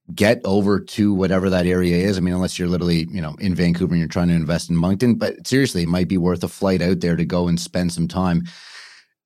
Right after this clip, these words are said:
It's easy to, to build a team of people just by, you know, calling a contractor, calling a realtor and putting people together. But is that gonna be the right team for you? And I mean,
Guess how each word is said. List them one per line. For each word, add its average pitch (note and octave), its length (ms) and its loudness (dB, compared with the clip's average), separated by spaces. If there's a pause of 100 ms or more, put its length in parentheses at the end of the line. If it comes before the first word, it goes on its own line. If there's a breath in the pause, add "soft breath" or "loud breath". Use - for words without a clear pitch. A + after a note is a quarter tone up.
It's C3+ 220 4
easy B2 380 4
to, G2+ 580 0 (220)
to G#2+ 80 2
build G2+ 340 2
a F#2 60 0
team G2 280 0
of F2+ 80 -2
people F#2+ 280 0
just E2+ 180 -2
by, F2 220 2
you E2+ 200 2
know, F2 200 -2 (100)
calling F#2+ 260 0
a F2+ 60 0
contractor, F2+ 480 -2
calling F2+ 240 0
a F2 60 2
realtor F2 340 0
and E2+ 160 0
putting F#2+ 220 0
people F2 260 -2
together. F2 460 0
But F2+ 180 -2
is F2+ 120 -2
that G2 140 0
gonna F#2 180 0
be F2+ 180 0
the F2 160 0
right E2+ 420 -2
team E2+ 300 0
for E2+ 280 0
you? D#2+ 140 2
And D#2 100 -2
I D#2+ 40 -2
mean, D#2+ 260 -2